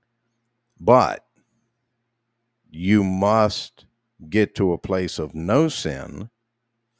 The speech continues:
Otherwise, you haven't completed the journey, and therefore you will not end up in the kingdom. The sinning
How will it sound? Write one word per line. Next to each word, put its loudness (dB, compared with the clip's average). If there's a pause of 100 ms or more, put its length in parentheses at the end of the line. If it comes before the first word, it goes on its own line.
(400)
Otherwise, 0
you -2
haven't -2
completed -6
the -6
journey, -2 (320)
and -4
therefore -2 (280)
you -4
will -2
not -6 (460)
end -4
up -4 (540)
in -6
the -6
kingdom. -4 (460)
The -6 (280)
sinning 2